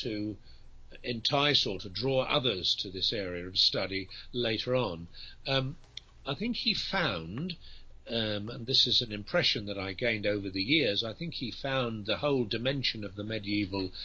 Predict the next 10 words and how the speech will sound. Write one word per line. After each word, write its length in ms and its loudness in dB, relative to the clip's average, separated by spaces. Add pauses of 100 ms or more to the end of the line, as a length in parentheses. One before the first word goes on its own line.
(180)
Mediterranean 1000 2 (260)
a 60 -8
place 500 6
of, 200 2 (960)
um, 440 -6 (460)
visual 880 2
and 200 -8
intellectual 1080 0 (120)
e-, 40 -2 (100)
excitement. 1080 0